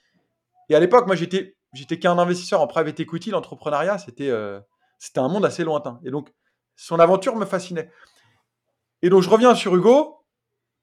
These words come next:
Il arrive et tout de suite, on commence à parler de, de Try the World. Et en fait, il était direct, ça allait vite. Il, en fait, parce que Try the World, il, je veux pas, je veux pas, euh, c'est, c'est une aventure qui a,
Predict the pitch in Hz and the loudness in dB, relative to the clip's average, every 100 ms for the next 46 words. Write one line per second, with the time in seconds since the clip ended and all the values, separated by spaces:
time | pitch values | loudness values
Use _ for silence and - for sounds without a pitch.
0 | _ _ _ _ _ _ - 151 170 226 | _ _ _ _ _ _ -10 4 6 6
1 | 254 190 240 285 254 196 208 208 185 190 | 2 0 -2 0 -2 0 0 2 4 4
2 | 240 202 180 160 - 190 208 214 147 - | 4 2 -2 -4 -2 -2 0 0 -2 -6
3 | _ _ _ _ _ _ _ _ _ _ | _ _ _ _ _ _ _ _ _ _
4 | _ - 220 226 269 269 - _ _ _ | _ 2 4 6 6 6 -4 _ _ _
5 | _ _ _ _ _ - 185 214 226 185 | _ _ _ _ _ -6 -2 -2 -2 0
6 | 208 214 220 220 - - _ _ _ _ | 2 4 2 -2 -12 -20 _ _ _ _
7 | 190 190 196 180 220 226 185 220 269 240 | 0 2 2 0 -4 -6 -8 -2 0 2
8 | 240 - _ _ - 185 202 208 196 214 | 0 -6 _ _ -10 -10 -4 -2 0 2
9 | 208 165 151 113 87 104 143 156 185 170 | 2 0 -8 -18 -18 -18 -12 0 4 4
10 | 147 143 143 147 156 131 - _ _ _ | 4 0 -4 0 2 0 -6 _ _ _
11 | _ - 170 - 180 170 170 185 185 196 | _ -16 -14 -10 -4 0 2 0 -2 -6
12 | 165 - | -4 -6